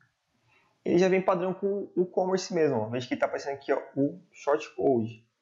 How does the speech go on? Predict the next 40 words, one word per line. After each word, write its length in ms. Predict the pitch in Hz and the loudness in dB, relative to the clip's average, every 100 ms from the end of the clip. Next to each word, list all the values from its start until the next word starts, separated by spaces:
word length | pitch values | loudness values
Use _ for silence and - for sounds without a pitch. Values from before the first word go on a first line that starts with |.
| _ _ | _ _
Mas 220 | 151 170 | 0 0
se 100 | 226 | 0
clicar 180 | 208 196 | -2 -2
aqui 120 | 185 | -2
e 20 | |
editar 320 | 143 - 135 113 - | -4 -2 -2 -4 -2
com 80 | |
o 40 | 120 | -2
elemento, 460 | 113 135 175 - 117 - _ _ | 0 0 -2 -2 -10 -14 _ _
você 160 | - | -8
consegue 400 | 147 160 160 151 | -4 -2 0 2
editar 280 | 160 156 156 | 2 0 -4
essa 160 | 156 165 | -4 -2
página 360 | - 156 160 | -2 -2 -2
direto, 480 | 160 185 170 135 - | 0 4 4 2 0
tá? 280 | 120 123 - _ _ _ _ _ _ _ _ _ _ _ _ _ - - - _ _ _ _ _ _ _ _ - - - - - | -2 -2 -8 _ _ _ _ _ _ _ _ _ _ _ _ _ -20 -20 -20 _ _ _ _ _ _ _ _ -20 -20 -20 -14 -4
Aqui 220 | 185 - | -2 0
ele 100 | 196 | 0
tá 100 | 196 | 2
mostrando 340 | 185 180 175 | 0 0 -2
que 60 | 170 | -2
o 40 | |
carrinho 320 | - 165 156 156 | -2 0 0 2
tá 100 | 151 | 2
vazio, 600 | 151 143 143 190 202 - _ _ _ _ _ | 2 0 0 -2 -4 -12 _ _ _ _ _
mas 360 | 135 127 127 131 | 0 2 4 0
se 100 | 139 | -4
a 40 | |
gente 80 | 135 | -4
tivesse 220 | 147 139 | -6 -6
um 80 | 117 | -6
produto 240 | 135 131 | -6 -4
no 100 | 131 | -4
carrinho, 360 | 127 131 131 139 | 0 0 0 0
já 100 | 147 | 0
mostraria 400 | 143 147 143 147 | 0 0 0 0
aqui 120 | - | -2
certinho 400 | - 151 151 143 | -2 0 -2 -2
pra 160 | 156 156 | 0 0
gente. 400 | 127 117 - | 0 -4 -6